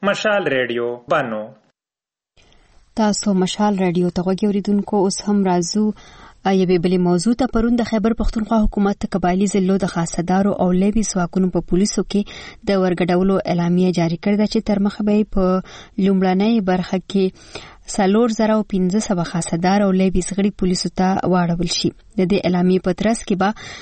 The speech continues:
Speaker 2: د خاصدارو او لیوي ته پولیسو د قانون لاندې ټول مراعات او پنشن هم ورکول کیږي. په دې اړه نور تفصیل د سیمې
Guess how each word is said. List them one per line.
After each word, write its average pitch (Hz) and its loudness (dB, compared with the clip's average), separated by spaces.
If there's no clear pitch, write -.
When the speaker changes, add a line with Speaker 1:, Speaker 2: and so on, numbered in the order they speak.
Speaker 2:
د 208 2
خاصدارو 190 0
او 208 2
لیوي 208 2
ته 208 2
پولیسو 214 2
د 180 0
قانون 190 4
لاندې 202 0
ټول 214 2
مراعات 185 0
او 190 2
پنشن 180 -2
هم 196 0
ورکول 160 0
کیږي. 160 -6
په 208 0
دې 220 2
اړه 233 2
نور 226 2
تفصیل 214 -2
د 190 2
سیمې 220 0